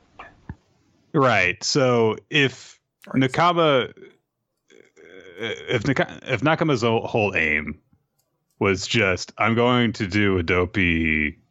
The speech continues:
Speaker 1: comedy series because that's what people s-, expect from me and my art style," and really it was a Trojan horse to get a sports <laughs> manga.
Speaker 2: I will say this. The four principal characters, three of them are involved in a major sport right now.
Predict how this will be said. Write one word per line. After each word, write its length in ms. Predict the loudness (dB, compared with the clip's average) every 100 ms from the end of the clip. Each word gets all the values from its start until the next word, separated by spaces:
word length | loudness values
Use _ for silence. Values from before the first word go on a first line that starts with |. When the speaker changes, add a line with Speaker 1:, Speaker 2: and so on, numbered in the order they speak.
| _
Speaker 1:
comedy 400 | -2 0 -2 -6
series 680 | -6 -4 -4 -6 -12 -16 -10
because 220 | -6 -4 0
that's 260 | 0 -2
what 100 | -4
people 160 | -4 -6
s-, 300 | -6 -6 -6 -6
expect 380 | -6 -4 -4 -4
from 180 | -2 0
me 200 | 0 -2
and 80 | -2
my 160 | 0
art 200 | 0 -2
style," 380 | -2 -2 -2 -6 -10 -20 -18 -12 -4
and 220 | 0 2
really 260 | 2 2
it 60 | 0
was 140 | -2
a 60 | -6
Trojan 540 | -8 -2 0 0 -2
horse 400 | -4 -2 0 0 0
to 60 |
get 160 | 0 0
a 60 | -2
sports 480 | -2 0 0 0 -2
<laughs> 140 | 0
manga. 540 | 0 -2 -2 -2 -2 -6 -4 -4 -2 -4 -6 _ _ -18 -16 -8 0
Speaker 2:
I 140 | 0
will 120 | 0
say 220 | -2 0 0
this. 320 | 0 -4 -14 _ _ _ _ -18
The 80 |
four 280 | -8 -2 0
principal 460 | 0 -4 -4 -4 -4
characters, 540 | 0 0 0 -4 -10
three 340 | -10 -4 0 2
of 100 | 2
them 200 | 0 0
are 100 | -2
involved 400 | -2 -2 -2 -4
in 80 | -12
a 40 |
major 280 | -16 -16 -16
sport 320 | -16 -14 -12
right 200 | -12 -16 -16
now. 240 | -18 -20